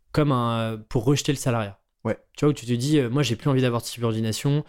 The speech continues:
Speaker 1: j'ai plus envie d'avoir d'horaires précises, euh, j'ai, j'ai, j'ai envie de décoller mon, mon, mon, mon temps, mon travail, et cetera. » Et en fait,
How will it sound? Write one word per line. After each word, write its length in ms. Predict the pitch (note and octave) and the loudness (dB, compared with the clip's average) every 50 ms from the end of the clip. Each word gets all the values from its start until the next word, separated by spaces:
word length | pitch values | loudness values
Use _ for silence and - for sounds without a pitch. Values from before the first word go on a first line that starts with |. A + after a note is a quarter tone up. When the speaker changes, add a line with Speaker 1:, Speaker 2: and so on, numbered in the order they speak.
| - - _ | -12 -18 _
Speaker 1:
j'ai 120 | - B2+ | -10 -8
plus 120 | - - D3+ | -2 0 2
envie 240 | C3 B2 A#2+ A2+ | 2 2 0 0
d'avoir 260 | A2 A#2+ A2 A2+ A2 A2 | -2 -2 -2 0 -2 0
d'horaires 220 | A2+ A2 G#2+ G#2+ | 0 -2 -2 -2
précises, 520 | - G#2+ G2+ - - B2+ C3 C3+ C3+ C3+ - - - - - - - B2+ | -4 -8 -8 -6 -4 -2 -2 0 -2 -4 -8 -12 -20 -20 -20 -12 -6 -4
euh, 500 | A2+ G#2+ G#2 G#2 G#2 G2+ G2+ G2+ G2+ G2+ | -2 -2 0 -2 -2 -2 -2 -4 -4 -2
j'ai, 300 | F#2 A#2 A2 G#2+ A2+ G#2+ | -2 -2 -2 0 -2 -4
j'ai, 180 | G#2 A2 A2 | -4 -4 -4
j'ai 100 | G#2+ A#2+ | -2 0
envie 140 | B2 A#2 A#2 | 0 0 0
de 40 | A#2 | 0
décoller 340 | B2+ A2+ - A#2+ A#2+ A#2+ A2+ | -2 0 0 0 0 2 0
mon, 400 | A2+ A2 G#2+ G#2+ G#2+ G#2 G#2 G#2+ - - - - - _ | 0 0 -2 -2 -4 -6 -8 -12 -14 -20 -20 -20 -12 _
mon, 720 | A2+ G#2+ G#2 G#2 G#2 G2+ G2+ G2+ G#2+ G#2+ A2 G#2+ G#2+ - - - - - | -4 -2 -2 -2 -4 -4 -6 -8 -8 -10 -12 -12 -14 -16 -20 -20 -20 -8
mon, 200 | - G#2+ G#2+ G#2+ | -4 -2 0 0
mon 240 | A2 G#2+ G#2+ A2 A2 | 0 0 0 -2 -2
temps, 200 | G#2+ - B2 B2 | 0 0 0 2
mon 140 | B2 A2+ A2 | 2 0 0
travail, 380 | - - A2+ A2 A2 A2+ A2+ G#2+ | -2 -2 -2 0 0 0 -2 -4
et 40 | |
cetera. » 440 | - - - G#2+ A2+ C#3+ E3+ - _ _ _ - - - - - - - - - - _ - | -6 -8 -6 -4 -4 -4 -6 -8 _ _ _ -20 -20 -20 -20 -20 -18 -18 -20 -20 -18 _ 2
Et 120 | D3 C3 | 4 4
en 60 | B2+ | 4
fait, 340 | B2+ F3+ G#3 - - - - | 2 0 -2 -4 -6 -12 -16